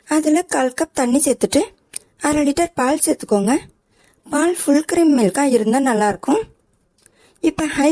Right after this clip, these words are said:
ஃப்ளேம்ல வச்சு பால் நல்லா பொங்கி வரட்டும். பால் நல்லா ஹீட் ஆகி இந்த மாதிரி பொங்கி வந்ததும் லோ ஃப்ளேம்ல வச்சு பால் அப்படியே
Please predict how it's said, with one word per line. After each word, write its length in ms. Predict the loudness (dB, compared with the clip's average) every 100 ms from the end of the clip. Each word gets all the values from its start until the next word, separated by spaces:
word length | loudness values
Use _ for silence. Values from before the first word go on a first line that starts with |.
| 2
ஃப்ளேம்ல 340 | 2 2 2
வச்சு 180 | 0 -2 -4
பால் 240 | -2 0 2
நல்லா 220 | 2 -2 0 0
பொங்கி 260 | 2 2 2
வரட்டும். 360 | 0 0 -2 -2 -10 -20 _ _ _ _ -6
பால் 180 | 0 2 2
நல்லா 200 | 2 0 -2
ஹீட் 320 | 0 0 0 -2
ஆகி 160 | 2 2
இந்த 140 | 2 0
மாதிரி 220 | 0 -2 -2 -2
பொங்கி 280 | 0 2 2
வந்ததும் 440 | 2 0 2 0 -2 _ _ _ _ _ _ _ -2 2
லோ 120 | 2 0
ஃப்ளேம்ல 300 | 2 2 2 0
வச்சு 140 | 0 -2 -2
பால் 220 | 0 0 0
அப்படியே 260 | 0 0